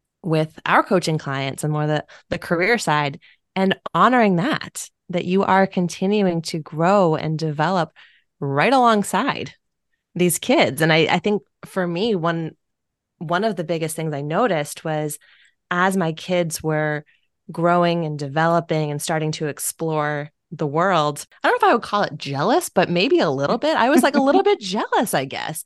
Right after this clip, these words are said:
Speaker 1: Like,
Speaker 2: I wanna
Speaker 1: seeing
Speaker 2: feel wonder too. <laughs>
Speaker 1: Yeah, I, exactly. Like, I,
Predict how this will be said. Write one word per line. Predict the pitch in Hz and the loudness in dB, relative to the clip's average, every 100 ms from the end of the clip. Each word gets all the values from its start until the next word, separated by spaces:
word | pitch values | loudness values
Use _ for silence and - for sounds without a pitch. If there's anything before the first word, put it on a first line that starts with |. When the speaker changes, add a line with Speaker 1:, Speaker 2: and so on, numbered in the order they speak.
| - - - | -18 -20 -2
Speaker 1:
Like, | 208 | 2
Speaker 2:
I | 214 415 | 6 8
wanna | 415 | 8
Speaker 1:
seeing | 381 359 | 6 4
Speaker 2:
feel | 311 254 220 | 4 6 6
wonder | 196 202 208 220 226 | 6 4 4 2 0
too. | 226 - 240 262 359 - | 0 -2 0 0 0 -2
<laughs> | - | -12
Speaker 1:
Yeah, | 226 427 539 | -2 2 2
I, | 554 466 339 277 285 | 4 6 6 4 0
exactly. | 240 226 349 494 - 359 208 | -4 -8 -10 -12 -2 2 4
Like, | 180 180 - _ - | 4 2 -2 _ -6
I, | 240 | 0